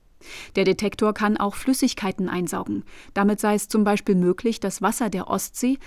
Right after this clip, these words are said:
auf Spuren alten Sprengstoffs aus dem Zweiten Weltkrieg zu untersuchen.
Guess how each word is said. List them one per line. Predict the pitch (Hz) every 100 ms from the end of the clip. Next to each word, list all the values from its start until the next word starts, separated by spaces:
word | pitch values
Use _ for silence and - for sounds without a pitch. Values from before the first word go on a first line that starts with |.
| - -
auf | 202
Spuren | - 254 277 254
alten | - 226 233
Sprengstoffs | 208 - 202 269 - 185 - -
aus | 190
dem | 208 190
Zweiten | - 196 208 190
Weltkrieg | 240 - 247 -
zu | -
untersuchen. | - - - - -